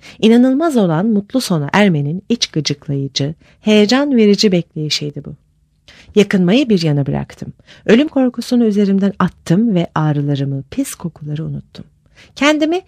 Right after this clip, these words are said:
bu kokunun daha çoğalamayacağı, ağrının şiddetinin geçtiği, korkumun iyice azaldığı düşüncesine alıştırmaya çalıştım. Buna rağmen sinirliydim.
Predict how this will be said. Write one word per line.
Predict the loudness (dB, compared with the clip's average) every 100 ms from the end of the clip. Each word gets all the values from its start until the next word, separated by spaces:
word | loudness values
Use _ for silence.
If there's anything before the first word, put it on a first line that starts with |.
| _ -4
bu | -2
kokunun | 0 0 0 0 0
daha | 0 0
çoğalamayacağı, | -2 0 2 2 2 0 0 0 0 -2 -4 -6 4
ağrının | 6 8 6 4
şiddetinin | 2 2 2 2 4 4
geçtiği, | 4 2 2 0 -2 -2 -4 _ 0
korkumun | 2 2 2 2 2
iyice | 2 2 4 0
azaldığı | 0 0 0 0 0 0
düşüncesine | -2 -4 -6 -8 -6 -6
alıştırmaya | -4 -4 -4 -6 -6 -6
çalıştım. | -8 -6 -6 -6 -12 _ _ _ _ _ _ _ _ _ _
Buna | 0 2 2
rağmen | 0 -2 -4
sinirliydim. | -4 -4 -4 -4 -8 -10 -14